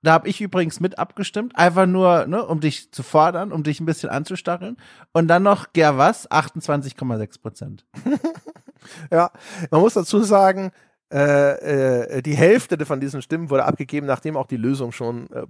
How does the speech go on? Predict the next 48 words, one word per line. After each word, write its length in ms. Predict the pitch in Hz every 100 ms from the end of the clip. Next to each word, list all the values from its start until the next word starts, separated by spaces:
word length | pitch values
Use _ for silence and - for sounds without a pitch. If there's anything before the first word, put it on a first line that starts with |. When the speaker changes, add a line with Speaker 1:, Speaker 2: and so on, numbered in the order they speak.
| -
Speaker 2:
posthum 480 | - 214 - 151 139
Speaker 1:
<laughs> 60 |
Speaker 2:
veröffentlicht 520 | 139 131 - 151 147 135
Speaker 1:
Sehr 200 | 143 139
Speaker 2:
wurde. 200 | 139 165
Speaker 1:
gut. 120 | - - -
Ah, 160 | 143 131
na 140 | 160
toll. 320 | 139 - 117 151
Speaker 2:
Das 220 | 349 156
heißt 220 | 180 190 -
also, 340 | 175 170 165
Speaker 1:
Sehr 100 | 202
Speaker 2:
das, 240 | 170 139
Speaker 1:
gut. 140 | - -
Speaker 2:
das 200 | 185 -
Zutrauen 720 | - 330 - 123 156 170 226 254 -
in 220 | 202 185
dem 340 | 208 285 285 - _ _ _ 180
Zeitraum, 640 | - 220 220 185 160 175
in 140 | 180 160
dem 320 | 180 185 185
noch 160 | 175
nicht 220 | 170 165 -
klar 360 | 165 151 165
war, 120 | 156
dass 220 | 143 165 143
ich 120 | 131
es 220 | 131 -
sehr 140 | 131
schnell 260 | 117 170 185
geschafft 440 | 123 - 107 -
habe, 320 | 127 123 151 147
da 200 | 139 131
waren 240 | 147 156
sie 80 | 151
noch 140 | 147
bei 140 | - 120
vierzig 340 | 160 - 107
Prozent 360 | - - 101 104
oder 180 | 107 -
so. 120 | -
Speaker 1:
<laughs> 40 | - - - - 110 -
Speaker 2:
Äh, 280 | - 151 160
wie 80 | 185
dem 160 | 226 202
auch 120 | 170
sei, 400 | - 160 180 190